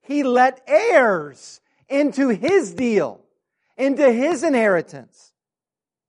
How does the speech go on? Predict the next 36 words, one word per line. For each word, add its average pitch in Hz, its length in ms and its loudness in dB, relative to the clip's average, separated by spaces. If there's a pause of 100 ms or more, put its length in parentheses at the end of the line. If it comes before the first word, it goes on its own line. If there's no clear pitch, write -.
(120)
That's 277 220 0
what 294 120 -4
the 233 100 -2
slaves 196 600 -2 (300)
end 202 220 -2
up 233 200 2
becoming. 269 720 -2 (1800)
It 202 80 -8
said 269 260 0
in 277 140 -2
verse 226 240 0
four, 220 400 2 (160)
God 208 320 2
sent 220 360 -6
His 214 300 -6
Son 226 680 -2 (760)
to 214 100 -6
the 208 100 0
cross. 185 340 2
Then 247 120 -2
it 311 100 -2
says 269 280 2
in 262 100 -2
verse 214 200 0
six, 233 320 0
"Then 277 400 2
God 220 280 4
sent 208 520 -8 (680)
to 330 340 2
His 254 280 2
sons, 190 540 0
His 208 240 0
new 208 180 0
sons 185 380 -4
and 185 140 -6
daughters, 160 440 0